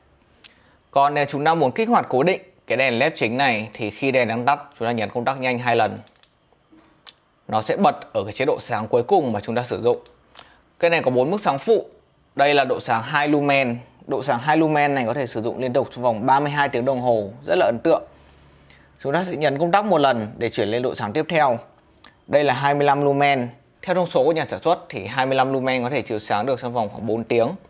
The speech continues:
Đây là tám mươi bảy lumen, có thể sáng trong vòng khoảng một trăm ba mươi phút, tức là khoảng hơn hai tiếng. Và cái độ sáng cao nhất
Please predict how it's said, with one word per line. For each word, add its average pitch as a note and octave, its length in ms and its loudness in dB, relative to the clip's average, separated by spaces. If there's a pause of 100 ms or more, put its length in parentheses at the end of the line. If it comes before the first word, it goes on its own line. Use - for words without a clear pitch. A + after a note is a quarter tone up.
(1080)
Đây C#3+ 240 4
là C#3 120 4
tám B2 220 2
mươi D#3+ 100 2
bảy D3 180 4
lumen, B2 460 0 (600)
có - 120 -2
thể B2+ 120 0
sáng A2 260 -2
trong B2 120 -6
vòng A#2 160 0
khoảng G#2 240 -6
một G#2+ 120 -8
trăm B2 240 -4
ba B2+ 140 4
mươi B2 120 -2
phút, F3 280 0
tức - 100 -6
là B2+ 140 0
khoảng - 260 -8
hơn A#2+ 140 -6
hai A#2+ 160 -2
tiếng. A#2 320 0 (960)
Và A#2 360 2
cái A#2+ 120 -2
độ C3+ 140 0
sáng A#2 200 -2
cao D3 200 2
nhất G3 200 2